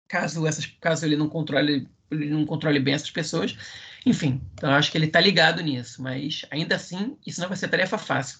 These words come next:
Basicamente é isso. É, a gente, eu prometo escrever um artigo quando, quando o governo for empossado, com cada um dos ministros, como eu fiz da última vez, né? É, mas, enfim, é, por enquanto, essa é a situação que a gente tem. Isso vai ser fechado,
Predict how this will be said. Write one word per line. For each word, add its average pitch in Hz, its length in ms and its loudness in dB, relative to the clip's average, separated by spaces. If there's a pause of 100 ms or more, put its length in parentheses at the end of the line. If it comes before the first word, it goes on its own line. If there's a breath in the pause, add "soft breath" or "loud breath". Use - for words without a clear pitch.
(200 soft breath)
Basicamente 269 480 6
é 262 40 6
isso. 175 400 -6 (200)
É, 185 160 -2
a 170 40 2
gente, 170 260 -2
eu 170 80 -2
prometo 190 240 2
escrever 180 260 0
um 175 60 2
artigo 170 420 0
quando, 143 400 2
quando 135 640 -2 (100)
o 151 60 -6
governo 147 340 2
for 160 100 0
empossado, 170 640 4 (100)
com 139 140 -4
cada 143 260 -2
um 147 60 0
dos 147 100 0
ministros, 156 300 2
como 143 100 0
eu 131 60 -2
fiz 156 100 -2
da 156 80 0
última 156 260 4
vez, 180 440 2
né? - 120 -6 (840 loud breath)
É, 151 720 6 (220)
mas, 190 800 4 (400)
enfim, 156 320 -4
é, 147 160 0
por 165 160 -4
enquanto, 165 460 0
essa 160 200 4
é - 20 0
a - 20 -6
situação 156 320 -4
que 156 40 0
a 160 40 0
gente 190 200 -6
tem. 180 400 0
Isso - 140 -10
vai 165 100 -2
ser 160 140 -6
fechado, 147 720 0